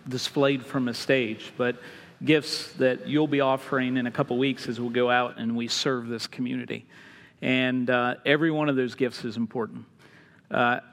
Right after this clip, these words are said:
I know Impact Eaton is a, is a step for us. I, I, I know that some of you are struggling with not worshiping here that day. Here's what I wanna ask you. I wanna ask you to,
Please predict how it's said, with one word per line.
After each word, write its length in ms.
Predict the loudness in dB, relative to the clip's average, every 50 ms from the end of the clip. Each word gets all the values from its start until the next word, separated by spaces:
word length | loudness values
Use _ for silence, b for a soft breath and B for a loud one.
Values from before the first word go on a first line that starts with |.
| -20 -20 -4 0
I 100 | 2 4
know 180 | 4 4 4
Impact 500 | 4 2 2 2 4 6 4 4 4 4
Eaton 320 | 0 0 2 2 0 2 2
is 160 | 2 2 2
a, 160 | 2 0 0 -2 -10 _ _ _ -20 _ _
is 400 | -2 0 0 4 4 2 2 2
a 60 | -2
step 320 | -2 0 4 4 2 2 2
for 300 | -2 -2 0 2 2 0
us. 340 | 0 -4 -8 -10 -10 -12 -12 -20 -20 b b b b b b b b b b
I, 80 | 0 0
I, 560 | 2 4 2 2 4 4 4 2 4 2 0
I 40 | 2
know 260 | 2 4 4 4 4
that 140 | 2 0 -2
some 200 | 2 2 2 2
of 120 | 2 2
you 160 | 4 4 4 2
are 120 | 2 0
struggling 720 | -4 -2 4 4 4 4 4 2 0 0 0 -2 -4 -6 -2
with 420 | 2 4 4 4 2 -2 -10 -20 -20 -20 b b b b b _
not 360 | 2 4 6 6 4 2 2
worshiping 580 | 0 2 2 2 0 -2 -2 0 2 2 2 2
here 240 | 2 2 2 2 4
that 240 | 4 2 2 2 2
day. 240 | 2 2 2 0 -6 -12 -20 b b b b b b b b b b b b _
Here's 220 | 4 4 4 6
what 160 | 4 4 4 4
I 40 |
wanna 180 | 4 2 2 4
ask 400 | 4 4 4 2 0 -6 -8 -6
you. 180 | -6 -6 -6 -10 -16 _ b b b b b b
I 80 | 4 4
wanna 140 | 6 6 4
ask 340 | 4 4 2 0 -2 0 0
you 120 | 0 0
to, 320 | 2 2 2 2 2 0